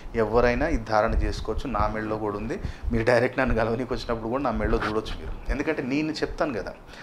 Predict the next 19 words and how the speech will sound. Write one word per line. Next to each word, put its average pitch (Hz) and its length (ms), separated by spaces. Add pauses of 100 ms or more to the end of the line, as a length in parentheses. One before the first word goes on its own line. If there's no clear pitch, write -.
(220)
మాల 113 320
కానీ 120 380
ఏదైనా 123 340
నేను 120 200
మీ 107 120
ముందు 110 260
తెచ్చేటప్పుడు 135 800
అది 131 100
పూర్తి 127 400
అనుభవంగా 123 720
నేను, 113 260 (260)
నేను 110 240
first 110 240
నేను 120 200
వేసుకొని, 117 560 (340)
"ఆ, 110 340
I'm 113 140
getting 120 220
benefits. 101 360